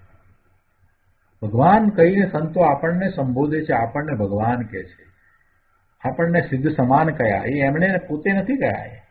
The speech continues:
એ, એ વાત દિનેશ્વર ભગવાનની ઓમકાર ધ્વનિમાં આવી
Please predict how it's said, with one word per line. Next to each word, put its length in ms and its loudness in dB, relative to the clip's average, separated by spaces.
એ, 100 -2
એ 300 -4
વાત 340 0
દિનેશ્વર 520 -4
ભગવાનની 680 0
ઓમકાર 440 0
ધ્વનિમાં 460 -2
આવી 220 -2